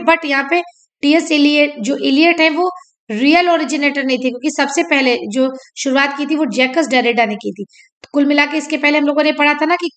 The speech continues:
deconstruction आएगा तो टीएस Eliot हमें जानना है। तो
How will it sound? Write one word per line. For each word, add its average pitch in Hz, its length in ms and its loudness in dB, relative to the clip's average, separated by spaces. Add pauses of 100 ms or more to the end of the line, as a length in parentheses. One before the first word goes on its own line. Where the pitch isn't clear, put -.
(140)
deconstruction 285 640 -2
आएगा 277 180 0
तो 311 180 -2
टीएस 294 360 0
Eliot 277 280 0
हमें 285 180 0
जानना 277 300 0
है। 320 140 0 (1000)
तो 330 140 4